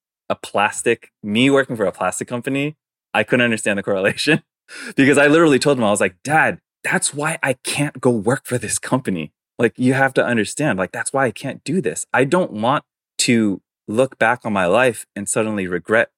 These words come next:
the choices that I made because I never tried." I was like, "Let me try to find my own way. I'm still young. If it doesn't work out, I'll do whatever kind of stable job that needs to be done. I'm not a bum.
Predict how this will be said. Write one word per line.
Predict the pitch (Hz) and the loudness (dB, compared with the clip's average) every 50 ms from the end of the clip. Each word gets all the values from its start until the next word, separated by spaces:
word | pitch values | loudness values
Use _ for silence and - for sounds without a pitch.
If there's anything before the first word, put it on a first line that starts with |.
| _ _ - | _ _ -12
the | - | -10
choices | - - 135 160 175 - 104 90 | -6 -2 -2 -2 -2 -2 -4 -6
that | 90 82 | -6 -6
I | 85 85 | -6 -6
made | 85 85 85 78 | -6 -8 -10 -10
because | 82 - 90 95 | -12 -12 -12 -8
I | 98 | -6
never | 107 113 104 92 | -4 -4 -4 -4
tried." | - - - - - 113 123 113 98 - - _ _ _ _ _ _ _ _ | -4 -8 -12 -12 -10 -8 -8 -8 -8 -10 -16 _ _ _ _ _ _ _ _
I | - 113 | 2 2
was | 127 120 107 | 4 4 2
like, | 117 101 - | 0 -2 -2
"Let | - 110 123 165 - - | -2 -2 -2 -2 -2 -2
me | 185 202 170 | -4 -4 -4
try | 151 - - - - 117 113 110 98 87 82 80 _ _ _ _ _ _ _ - | -4 -6 -8 -2 0 2 4 4 2 2 -2 -6 _ _ _ _ _ _ _ -6
to | - - | -6 -4
find | - - 110 110 110 | -2 0 0 0 0
my | 104 101 101 | 0 0 -2
own | 85 95 92 95 92 | -2 -4 -8 -8 -6
way. | 85 90 90 87 87 85 - _ _ _ _ _ _ - | -4 -2 -2 -2 -4 -6 -8 _ _ _ _ _ _ -4
I'm | 113 131 156 | -2 0 0
still | 147 - - 175 170 | 0 0 2 2 2
young. | 156 123 107 98 95 95 98 101 98 98 _ _ _ _ _ _ _ _ | 4 2 2 0 -2 -2 -4 -6 -8 -12 _ _ _ _ _ _ _ _
If | - 117 117 | -8 -4 -4
it | 123 104 | -2 0
doesn't | 135 135 135 151 147 | 0 0 0 0 0
work | 135 131 123 - - 113 | 0 0 -2 -2 -2 -2
out, | 104 104 107 104 - _ _ _ _ _ - | 0 0 0 0 -2 _ _ _ _ _ -6
I'll | 101 113 120 | -4 -4 -4
do | 113 107 123 143 147 147 | -4 0 2 2 2 4
whatever | 139 135 131 135 131 127 127 | 4 2 2 2 2 0 -2
kind | - - 123 | -4 -6 -8
of | 117 - | -8 -6
stable | - - 120 123 113 123 113 | -4 -2 -2 0 0 0 0
job | 101 120 123 127 113 | 0 0 0 0 -2
that | - 117 | -4 -4
needs | 123 127 - | -4 -4 -4
to | - | -4
be | 123 | -4
done. | 113 - 165 160 110 | -2 -2 -2 -2 -2
I'm | 92 95 120 | -2 -4 -4
not | 151 170 156 | -4 -4 -4
a | 151 | -4
bum. | 117 90 117 135 127 90 87 | -2 0 0 0 0 -2 -8